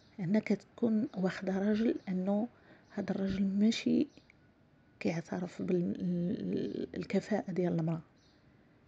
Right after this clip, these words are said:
تتكون المرأة مدبرة، كيجيب لها شوية كدير منه بزاف، كتكون هاد المرأة صبورة،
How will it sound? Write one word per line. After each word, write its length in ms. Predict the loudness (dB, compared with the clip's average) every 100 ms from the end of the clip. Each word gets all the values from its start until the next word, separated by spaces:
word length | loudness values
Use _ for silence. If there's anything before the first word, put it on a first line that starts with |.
| -10
تتكون 340 | -8 -6 -2 0
المرأة 240 | 0 2
مدبرة، 680 | 2 4 2 4 4 4 0 _ -20 -20 -20 _ _ -20 _ -20 -20 -20 _ _ _ -10
كيجيب 320 | -2 0 2
لها 100 | 2
شوية 360 | 2 2 2 2
كدير 360 | 2 0 2 2
منه 240 | 0 0
بزاف، 580 | -2 0 2 2 -2 -20 -20 -20 -20
كتكون 340 | -20 -8 -2 0
هاد 160 | 0
المرأة 300 | 0 0 -2
صبورة، 560 | -2 -2 0 2 4